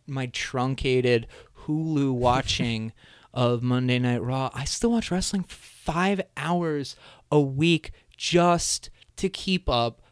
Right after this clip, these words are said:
Speaker 1: with what's happening in W W E.
Speaker 2: Yeah, dude, this, this
Speaker 1: That's
Speaker 2: morning
Speaker 1: not, like, just me sitting and watching, like,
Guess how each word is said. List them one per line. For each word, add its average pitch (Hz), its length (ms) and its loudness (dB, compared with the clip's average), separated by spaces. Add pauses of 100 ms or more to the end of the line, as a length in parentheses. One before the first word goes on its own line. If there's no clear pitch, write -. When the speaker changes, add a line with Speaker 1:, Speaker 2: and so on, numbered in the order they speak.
Speaker 1:
with 143 140 0
what's 143 220 0
happening 123 540 0
in 120 160 -6
W 117 320 2
W 113 340 0
E. 95 240 -6
Speaker 2:
Yeah, 135 300 4
dude, 139 320 2
this, 143 180 0
this 151 240 2
Speaker 1:
That's 269 120 8
Speaker 2:
morning 156 400 8
Speaker 1:
not, 294 380 4
like, 233 260 0 (120)
just 269 240 -2
me 254 200 2
sitting 254 380 0
and 226 160 0
watching, 226 520 4
like, 226 300 6